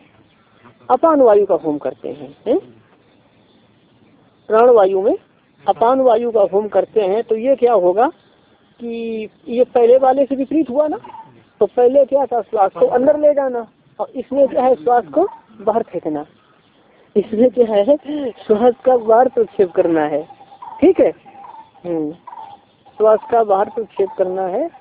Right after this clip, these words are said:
तो लगाइए प्राणे अपानम तथा अपरे जुवती। तो इसका क्या तात्पर्य हुआ? क्या रे तथा का अर्थ है यहाँ पर क्या? रेचक आख्यम प्राणायामम कुर्वन्ति, की रेचक नाम वाला प्राणायाम करते हैं।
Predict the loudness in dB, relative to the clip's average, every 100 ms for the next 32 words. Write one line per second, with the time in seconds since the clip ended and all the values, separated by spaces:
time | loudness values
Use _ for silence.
0 | -12 -4 0 2 2 0 -2 -2 -2 2
1 | 4 2 0 -4 -2 -2 -2 -4 -6 -4
2 | -4 -4 0 2 2 0 -2 -2 -4 -6
3 | -8 _ _ _ -20 -20 -20 -20 -20 -6
4 | 0 4 4 4 0 0 2 2 0 0
5 | 2 0 0 -4 2 2 2 2 0 0
6 | -2 _ -20 -20 -10 -4 2 2 0 -6
7 | -6 -2 -4 -4 -4 0 0 0 -2 -4
8 | -4 -6 _ _ -20 -14 -4 0 0 2
9 | 2 2 0 -2 -4 -2 -2 0 2 2
10 | 0 -2 -4 -4 -2 0 0 -4 -2 0
11 | 2 2 0 0 2 2 4 4 2 0
12 | -2 -2 -2 -4 _ -8 -6 -6 -6 -6
13 | -8